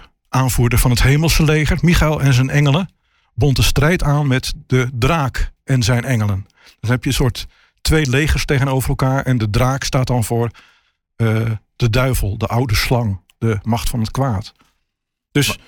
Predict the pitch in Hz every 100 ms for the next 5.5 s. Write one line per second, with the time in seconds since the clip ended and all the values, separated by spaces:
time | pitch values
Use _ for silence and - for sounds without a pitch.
0 | _ 160 131 135 180 190 156 143 117 101
1 | 123 110 107 107 107 107 98 104 _ 110
2 | 110 73 - _ - 104 147 127 113 110
3 | 101 151 185 - 117 156 262 _ _ _
4 | _ _ _ _ - 123 143 151 147 147
5 | - 139 170 - -